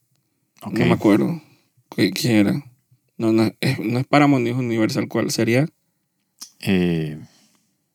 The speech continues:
Speaker 1: si no es Paramount y Universal, tiene que ser Warner Bros., ¿no?
Speaker 2: No.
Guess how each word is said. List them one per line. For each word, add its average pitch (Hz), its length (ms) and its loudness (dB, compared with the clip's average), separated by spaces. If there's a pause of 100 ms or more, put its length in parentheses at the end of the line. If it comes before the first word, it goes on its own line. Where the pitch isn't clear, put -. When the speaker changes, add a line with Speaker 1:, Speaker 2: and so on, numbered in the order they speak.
(380)
Speaker 1:
si - 160 -14
no 87 80 -2
es - 60 -6
Paramount 110 340 2
y 90 60 4
Universal, 90 360 0
tiene 101 220 2
que 82 60 0
ser 82 260 -2
Warner 82 340 -2
Bros., 101 260 -2
¿no? 127 260 -2
Speaker 2:
No. 113 280 -2